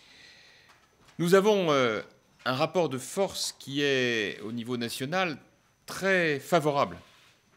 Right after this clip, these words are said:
euh, à l'U M P, à la droite et au centre droit, puisque la droite et le centre représentent, euh, quarante-six pour cent des voix,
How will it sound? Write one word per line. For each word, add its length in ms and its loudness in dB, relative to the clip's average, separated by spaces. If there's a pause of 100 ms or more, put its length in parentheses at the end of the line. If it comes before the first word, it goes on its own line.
(460)
euh, 440 -14 (320)
à 140 -4
l'U 140 0
M 140 -2
P, 480 -4
à 40 -4
la 100 -4
droite 400 -4
et 100 -2
au 140 -6
centre 320 -8
droit, 280 -8
puisque 320 -6 (760)
la 100 -4
droite 300 2
et 40 0
le 100 -4
centre 360 -4
représentent, 640 -10 (140)
euh, 260 -12 (100)
quarante-six 440 -2
pour 180 -8
cent 160 -6
des 140 -6
voix, 440 0